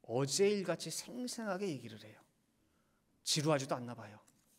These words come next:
그죠? 이십 년 전 사기당한 거 이야기하는데 오늘도 그 얘기만 하면은 혈압이 올라가죠.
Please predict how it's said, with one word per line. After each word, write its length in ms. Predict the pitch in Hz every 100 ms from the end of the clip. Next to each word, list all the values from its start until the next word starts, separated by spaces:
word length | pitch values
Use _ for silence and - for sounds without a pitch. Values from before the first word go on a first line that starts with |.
| _ _ _ _
그죠? 260 | - 110 135 139 - _ _ _ _ _ _ _ _ _ _ _
이십 360 | 151 175 175 202
년 320 | 196 180 170
전 240 | 160 156
사기당한 600 | 143 - 175 170 156 151 143
거 100 | 143
이야기하는데 960 | 131 131 127 120 120 113 135 110 - - _ _ _ _ _ _ _ _ _ _
오늘도 520 | 139 160 214 214 196 190
그 140 | - 165
얘기만 400 | 143 156 143 139
하면은 300 | 135 135 139
혈압이 360 | - 190 165
올라가죠. 500 | 147 131 123 110 -